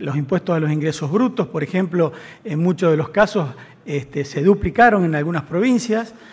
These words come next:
y también pasó, este, algo similar con, eh, los impuestos locales, municipales, digamos, ¿no?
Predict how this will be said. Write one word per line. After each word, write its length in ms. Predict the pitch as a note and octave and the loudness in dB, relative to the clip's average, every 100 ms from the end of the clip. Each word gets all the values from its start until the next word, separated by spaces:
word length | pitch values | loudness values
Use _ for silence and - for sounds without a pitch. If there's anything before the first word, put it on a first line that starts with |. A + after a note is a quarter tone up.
| - | -12
y 260 | - E3+ D#3+ - | -2 -2 -2 -8
también 360 | - D#3 F#3+ G3+ | -4 2 2 4
pasó, 580 | G3+ - G3 A3 B3+ - | 2 4 4 4 0 -8
este, 280 | D#3 D3 D#3 | -8 -4 -2
algo 180 | E3 E3+ | 0 -2
similar 480 | - E3 F3 A3 - | -2 0 4 4 2
con, 280 | E3 E3 - - - | -2 -2 -6 -16 -12
eh, 280 | C#3+ C3+ C3+ | -8 -6 -4
los 180 | C3+ C#3+ | -4 -4
impuestos 680 | C#3 E3+ - D#3+ C#3+ - - | -2 -2 -2 -4 -6 -10 -6
locales, 640 | D#3 D#3+ G#3 A3 G#3 D#3+ | -2 4 6 6 4 2
municipales, 680 | - D#3+ E3 - C#3 F3 D3 | -2 0 0 -2 0 0 0
digamos, 340 | C3+ C#3 C3 | -4 -6 -6
¿no? 120 | D#3 | -8